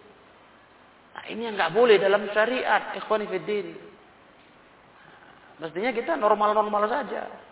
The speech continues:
Kalau minjamkan orang memang nggak ada, nggak ada memang keuntungan, dilarang soal pinjaman ya, ikhwan. Nggak boleh ada untung apapun. Jangankan untung harta, untung jasa pun nggak boleh.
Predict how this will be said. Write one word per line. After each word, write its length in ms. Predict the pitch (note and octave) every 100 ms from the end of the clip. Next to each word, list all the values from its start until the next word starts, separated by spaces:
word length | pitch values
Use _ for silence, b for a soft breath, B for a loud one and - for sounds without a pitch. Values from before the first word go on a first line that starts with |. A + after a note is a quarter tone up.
| -
Kalau 160 | -
minjamkan 480 | G3 G3+ F#3 F3+ F3+
orang 240 | D#3+ G#3 C4+
memang 160 | D#4
nggak 160 | B3+ G#3 F#3+
ada, 60 | G3 G3+ - -
nggak 180 | G3 F#3+ F#3+ F#3+
ada 100 | G3+
memang 320 | G3 G3 G3
keuntungan, 640 | G3 G3 F3+ C#4+ E4 C#4 A3
dilarang 800 | F#3 F3+ C4+ F#4 F#4+ - - - -
soal 240 | G3+ G#3+
pinjaman 480 | G#3+ G3 A3+ C4 A#3+
ya, 160 | F#3
ikhwan. 160 | F#3 E3 - C4
Nggak 200 | C#4 A#3+ C#4+
boleh 320 | F#4+ F#4 E4+
ada 220 | - B3+ C4+
untung 320 | C#4 C4 C4+ C4
apapun. 680 | D4 - C#4 C#4 - - - B B B B - _ -
Jangankan 340 | A3 A#3 C4+ C4+
untung 240 | A#3 A#3+
harta, 560 | A3 G#3 G#3+ A#2 - - - - - - -
untung 320 | A#3 A3+ B3
jasa 400 | A#3+ B3+ B3 B3
pun 160 | A3+ C4+
nggak 160 | B3+ A#3+
boleh. 240 | F#3+ B2